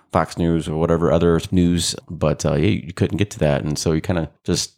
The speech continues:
talk within the office and about what's going on, try to listen to the radio and talk to family members and see if they're okay and what they're, you know, 'cause this is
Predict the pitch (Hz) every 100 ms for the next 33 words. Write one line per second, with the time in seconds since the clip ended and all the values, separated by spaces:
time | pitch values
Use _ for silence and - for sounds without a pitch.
0 | - 95 92 92 98 92 87 95 123 123
1 | - 80 76 76 87 - 92 90 98 104
2 | 85 82 92 - 82 80 90 104 104 104
3 | 113 80 71 - _ _ - 78 85 85
4 | 82 82 82 87 98 82 73 - 80 80
5 | 78 - - - - 73 90 85 - 90
6 | 92 82 78 - 80 78 87 80 76 82
7 | 80 80 71